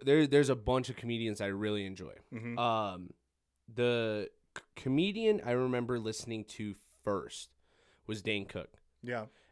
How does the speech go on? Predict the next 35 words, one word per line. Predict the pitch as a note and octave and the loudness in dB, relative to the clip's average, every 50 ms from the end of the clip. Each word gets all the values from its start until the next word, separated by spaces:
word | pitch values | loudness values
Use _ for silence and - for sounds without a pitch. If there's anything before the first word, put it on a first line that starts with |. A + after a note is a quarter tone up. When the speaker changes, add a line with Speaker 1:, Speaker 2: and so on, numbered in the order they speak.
| _ - | _ -4
Speaker 2:
I, | - | 0
Speaker 1:
And | C3 C#3 C#3 C3+ C3 | 2 4 4 4 2
Speaker 2:
that | C3 A#2+ | 2 0
was | B2 | -4
the | B2 A#2 | -6 -8
same | - - B2+ A#2+ A#2+ | -10 -10 -10 -10 -10
one. | B2 C3 | -12 -14
Uh, | A#2+ B2 A#2 - _ A3 | -14 -18 -18 -20 _ -14
that's | D3+ C3+ B2 - - | -12 -12 -10 -10 -12
my | B2 A2+ | -14 -12
first | - - D3+ C#3 | -12 -6 -2 -2
Speaker 1:
the, | C#3+ | -2
Speaker 2:
comedian. | - A#2 G#2+ G#2+ C#3 C#3+ | -2 -4 -10 -8 -4 -2
Speaker 1:
the, | C#3+ C#3 - - | -2 -2 -2 -4
the | C#3 C3 B2+ A#2+ A#2 A2+ A2+ A2+ A2+ G#2+ - | -2 0 2 2 2 2 0 0 -2 -4 -6
Harmful | - - C#3+ C3+ C3 - - C3+ B2+ | -4 0 0 0 0 0 0 -2 -2
If | A2 | -2
Swallowed. | - - - A2+ A2 A#2 B2+ B2+ B2 A#2 - _ _ _ _ _ _ _ _ - - | -4 -6 -4 -4 -2 -2 -2 -2 -4 -6 -12 _ _ _ _ _ _ _ _ -18 -16
Speaker 2:
Um, | B2+ A#2 B2 | -14 -14 -12
first | A#2 - C#3+ C#3 - | -6 -4 -4 -4 -4
one | E3 D3 C3 | -4 -6 -6
I | |
saw | A#2+ - B2+ | -4 -4 -4
was | A#2+ A2+ G#2 | -4 -4 -6
Vicious | G2+ G#2 F2 - - A2 - | -8 -10 -12 -12 -12 -14 -14
Cycle. | - A2 G#2+ - A2+ A#2+ - _ _ - A#2+ | -14 -14 -14 -14 -18 -20 -20 _ _ -6 -4
Speaker 1:
Okay, | C3 C3 A#2 G2 - _ _ _ _ _ - | -2 0 0 -2 -4 _ _ _ _ _ -2
Vicious. | B2 D3+ D#3 - F#3 D#3+ - - - | 0 0 0 0 -2 -4 -4 -6 -4
Uh, | - | 0
uh, | C3 B2+ A#2 B2+ C3 B2 A#2+ A#2 A2 | 0 0 2 2 2 2 2 2 2
yeah, | A#2 A#2+ G#2 - - - _ - A#2 A#2+ | 0 0 -2 -4 -6 -14 _ -20 -10 -4
that, | B2 B2+ C3+ C#3+ - C3 | 0 2 2 2 0 0
that | B2+ C3+ D3 D#3 D#3+ | 2 2 2 4 4
one | E3+ E3+ E3 D#3 | 2 2 4 4
is | C#3+ C3 B2+ A#2+ A2+ - | 4 4 4 2 0 -4